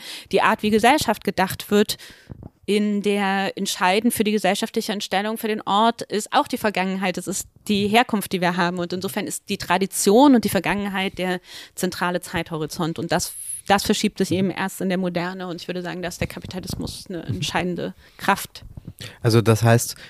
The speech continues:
Speaker 2: wenn wir jetzt wieder, wir gehen wieder ganz weit zurück, ja, und wir, wir, wir stellen uns jemanden vor, der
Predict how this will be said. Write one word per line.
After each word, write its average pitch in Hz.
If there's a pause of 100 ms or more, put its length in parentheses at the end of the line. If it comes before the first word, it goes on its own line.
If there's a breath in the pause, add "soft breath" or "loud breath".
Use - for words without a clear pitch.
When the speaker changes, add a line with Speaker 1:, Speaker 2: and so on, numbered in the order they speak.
(120 loud breath)
Speaker 2:
wenn 107
wir 113
jetzt -
wieder, 139
wir 120
gehen 117
wieder 113
ganz 113
weit 110
zurück, 113
ja, 123
und 117 (180)
wir, 110
wir, 107
wir 110
stellen 117
uns 120
jemanden 120
vor, 120
der 117